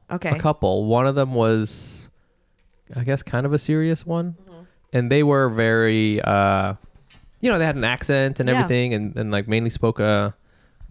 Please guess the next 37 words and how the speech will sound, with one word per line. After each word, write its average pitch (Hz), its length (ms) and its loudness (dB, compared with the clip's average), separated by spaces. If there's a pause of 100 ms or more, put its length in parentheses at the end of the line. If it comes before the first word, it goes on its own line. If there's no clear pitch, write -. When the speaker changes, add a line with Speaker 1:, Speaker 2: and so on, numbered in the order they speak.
Speaker 2:
Chinese 113 440 -2
and 123 100 -4
stuff 131 140 -6
like 131 80 0
that, 131 120 -4
Mandarin, 117 360 -4
I 127 40 -4
think. 135 320 -8
And, 110 300 -4
um, 104 360 2 (340)
I 240 100 2
thought 320 140 2
it - 20 2
was, 160 300 -2
I 180 80 2
thought 277 100 2
it - 20 2
was 165 200 0
cool. 180 340 2
I, 113 140 2 (120)
I, 123 100 0
Speaker 1:
Yeah. 202 200 2
Speaker 2:
I 127 40 2
was 147 360 0
fine. 131 480 0
I 135 80 2
did 170 380 0
notice 131 420 2
there 127 140 2
were 123 120 2
differences. 165 1000 0
Speaker 1:
Sure. 165 320 -6 (1000)
Speaker 2:
Not 160 380 -2
to 170 120 0
this 123 220 0
point, 170 600 -4 (260)
but 120 760 -2